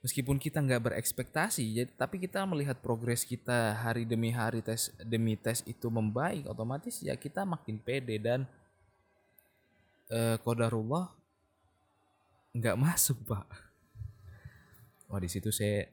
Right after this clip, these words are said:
down banget. Kemudian, eh, di depan istri ya nggak, ya biasa aja gitu. Tapi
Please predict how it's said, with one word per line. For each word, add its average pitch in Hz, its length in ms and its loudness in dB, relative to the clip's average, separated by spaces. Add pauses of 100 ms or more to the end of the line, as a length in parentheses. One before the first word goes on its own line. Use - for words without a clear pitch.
(120)
down 95 320 4
banget. 101 520 6 (280)
Kemudian, 101 1040 2 (720)
eh, 90 160 2
di 92 140 4
depan 95 320 4
istri 135 720 2 (640)
ya 85 400 0
nggak, 87 400 2 (560)
ya 95 160 2
biasa 95 320 4
aja 123 240 6
gitu. 95 240 0
Tapi 143 400 -2